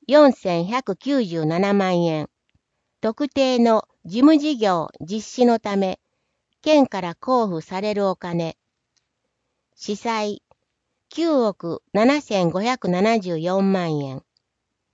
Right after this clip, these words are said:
特定の事務事業実施のためなどに、市が借りるお金。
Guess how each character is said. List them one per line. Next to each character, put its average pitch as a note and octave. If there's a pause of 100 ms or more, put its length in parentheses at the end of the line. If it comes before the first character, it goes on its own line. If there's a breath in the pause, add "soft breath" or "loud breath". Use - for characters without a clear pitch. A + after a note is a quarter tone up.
特 A3+
定 B3+
の A3+
事 F#3
務 C#4
事 C4
業 F3 (100)
実 G#3
施 -
の C4
た A#3
め A#3+
な F#3
ど D#3+
に、 C#3+ (520)
市 C#4+
が A3
借 F#3+
り A3+
る G#3
お G3
金。 F3